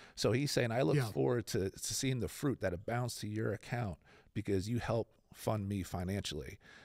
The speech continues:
Speaker 1: And so you could rest assured that it, 'cause we have guys that have, for s-,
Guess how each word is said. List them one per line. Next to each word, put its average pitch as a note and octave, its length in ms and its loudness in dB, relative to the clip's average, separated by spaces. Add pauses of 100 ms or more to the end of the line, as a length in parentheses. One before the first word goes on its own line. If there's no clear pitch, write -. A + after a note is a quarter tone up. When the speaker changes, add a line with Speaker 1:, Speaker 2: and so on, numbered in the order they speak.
(100)
Speaker 1:
And G2 360 2
so G#2+ 320 2
you B2 140 0
could A#2 280 0
rest G#2+ 300 0
assured A#2+ 360 2
that G2 260 0 (140)
it, F#2+ 220 -2 (340)
'cause A2 180 0
we C3+ 80 4
have D#3+ 140 6
guys G#2 320 0
that G2+ 260 2
have, G#2 180 0 (260)
for A2 380 2
s-, - 160 -8